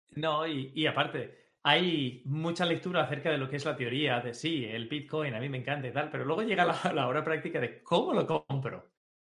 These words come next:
Y empiezas y dices, "Pero esto no puede ser así. Y tengo que pagar un dos por ciento de comisión por hacerlo con mi tarjeta. O tiene que ser una transferencia sepa.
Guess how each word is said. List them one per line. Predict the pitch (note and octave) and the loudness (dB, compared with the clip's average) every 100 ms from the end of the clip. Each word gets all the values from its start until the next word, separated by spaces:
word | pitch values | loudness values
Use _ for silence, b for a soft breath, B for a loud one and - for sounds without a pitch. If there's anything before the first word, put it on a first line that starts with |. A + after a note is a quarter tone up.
| _ _ _ | _ _ _
Y | F3 E3+ | 4 4
empiezas | C#3+ E3 A3 F#3 F#3 B3+ - - _ _ _ _ | 4 2 2 4 4 4 -4 -18 _ _ _ _
y | D3+ | -4
dices, | B2+ A#2 | -4 -4
"Pero | - A#2 | -2 -2
esto | - D4+ | -2 -4
no | D#4+ | 0
puede | D#3+ B2+ | 0 0
ser | A#2+ F#2 | -2 -6
así. | - - _ _ _ _ | -10 -18 _ _ _ _
Y | - D#3 - | -2 -2 2
tengo | D#3 A#3 | 2 2
que | C4 | 0
pagar | G3 D#3+ F3 E3 - B B _ _ | 2 2 4 2 0 B B _ _
un | D#3+ E3 | -2 0
dos | D#3 F3 | 4 4
por | - F#3 | 2 -2
ciento | F#3 F#3 G3 | -2 -2 0
de | E3 | 0
comisión | E3 C#3+ C#3 E3+ | 0 -2 -2 -2
por | E3+ D3 | 0 0
hacerlo | C3+ D#3 E3 F#3+ | 0 -2 -2 -2
con | F#3+ E3 C#3+ | 0 -2 -2
mi | C3+ | -4
tarjeta. | A2+ - C3 - F2+ - _ | -8 -4 -4 -4 -10 -12 _
O | D#3+ C#3 | -4 -2
tiene | D3 F#3+ | -4 -4
que | F3+ | -4
ser | D3 F3+ | -2 -2
una | F3 E3 | 0 0
transferencia | D#3 B2+ C3 E3 G#3 G3 | -2 -2 -2 -2 -4 -4
sepa. | D#3+ C3+ - F2+ | -4 -6 -8 -10